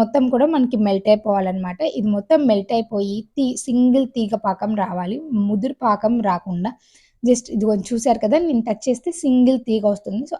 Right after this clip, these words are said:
అంతవరకు మనము, ఆ, లో ఫ్లేమ్‌లో పెట్టుకొని పంచదార అంతా కరిగి, ఆ, తీగ పాకం వచ్చిన తర్వాత స్టవ్ వెంటనే కట్టేసేయండి. ఇప్పుడు నేను చేసుకున్న ఈ గవ్వలన్నిటినీ కూడా ఈ పంచదారలో కలుపుకోవడం కోసము నేను వెడల్పాటి బేషన్ ఒకటి తీసుకొని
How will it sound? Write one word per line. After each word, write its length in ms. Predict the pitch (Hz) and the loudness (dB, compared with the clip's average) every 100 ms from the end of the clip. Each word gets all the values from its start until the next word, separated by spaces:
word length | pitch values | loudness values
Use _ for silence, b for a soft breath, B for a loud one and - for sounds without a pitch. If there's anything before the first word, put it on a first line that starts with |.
| 240 | 0
అంతవరకు 520 | 226 233 214 214 254 | 2 2 0 -2 0
మనము, 300 | 240 208 214 254 b b b - | 0 0 -2 -4 b b b 0
ఆ, 80 | 233 214 | 2 4
లో 160 | 220 214 | 4 2
ఫ్లేమ్‌లో 340 | 214 226 226 | 2 0 2
పెట్టుకొని 380 | 220 202 208 226 | 0 -2 -2 -2
పంచదార 420 | 285 247 214 202 196 | 0 0 0 0 0
అంతా 200 | 196 202 | -2 -6
కరిగి, 420 | 196 190 196 294 349 302 - | -6 -6 -2 -2 0 -2 -4
ఆ, 40 | 208 196 - - | -4 -6 -8 -4
తీగ 220 | 214 254 | -2 -2
పాకం 320 | 240 220 208 | -2 -2 0
వచ్చిన 320 | 202 - 220 214 | 0 -2 -2 -2
తర్వాత 320 | 208 196 339 | -2 -2 -2
స్టవ్ 340 | 320 - 208 220 | -4 0 0 2
వెంటనే 400 | 190 185 220 247 | 0 2 2 2
కట్టేసేయండి. 640 | 285 185 190 185 170 170 175 _ _ _ | 0 -4 -4 -4 -6 -6 -8 _ _ _
ఇప్పుడు 240 | 285 247 320 | -2 2 4
నేను 200 | 294 302 | 4 4
చేసుకున్న 320 | 285 277 269 277 | 2 2 -2 -2
ఈ 80 | 254 | 0
గవ్వలన్నిటినీ 720 | 208 214 214 233 214 214 226 220 | 2 4 4 4 2 0 -2 -2
కూడా 220 | 214 240 | -2 -2
ఈ 120 | 339 | 0
పంచదారలో 560 | 247 214 208 233 220 226 | 0 -2 0 0 0 -2
కలుపుకోవడం 560 | 208 190 - 196 196 196 | -2 -4 -2 -4 -4 -8
కోసము 360 | 202 196 233 | -8 -6 -4
నేను 260 | 349 302 233 | -2 -2 -2
వెడల్పాటి 640 | 190 190 196 196 202 196 254 | 0 0 0 -2 -4 -2 -4
బేషన్ 400 | 190 190 220 226 | -2 -4 -4 -6
ఒకటి 200 | 208 196 | -4 -6
తీసుకొని 460 | 190 190 - 208 | -6 -10 -6 -4